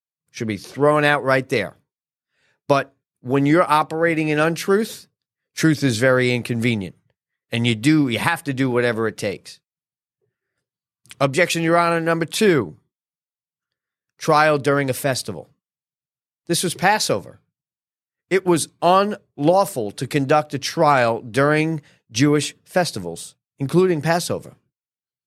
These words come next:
So the trial of Jesus is illegal just on that count.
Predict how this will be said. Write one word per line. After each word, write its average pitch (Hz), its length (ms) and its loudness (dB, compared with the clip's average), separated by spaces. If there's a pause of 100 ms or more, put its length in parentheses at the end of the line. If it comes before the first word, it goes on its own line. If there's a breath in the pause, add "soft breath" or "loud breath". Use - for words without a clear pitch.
(1080)
So 147 160 0
the 143 100 -2
trial 147 760 2 (280)
of 131 100 -2
Jesus 120 640 -2 (420)
is 156 160 2
illegal 170 440 2
just 160 280 -2
on 165 220 0
that 202 240 0
count. 87 300 -10